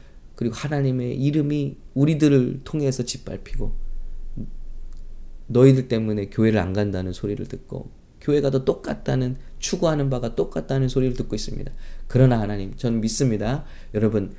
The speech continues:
하나님은 이런 암흑의 때마다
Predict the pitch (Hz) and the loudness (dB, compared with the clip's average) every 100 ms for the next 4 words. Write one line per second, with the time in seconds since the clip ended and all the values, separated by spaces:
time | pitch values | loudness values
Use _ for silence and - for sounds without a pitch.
0 | - - 143 139 123 120 120 110 107 113 | -16 -6 0 2 2 2 0 -2 -2 -2
1 | - - 101 120 135 135 127 - 95 90 | -4 -6 0 4 4 4 0 0 -2 -2
2 | 90 90 | -4 -8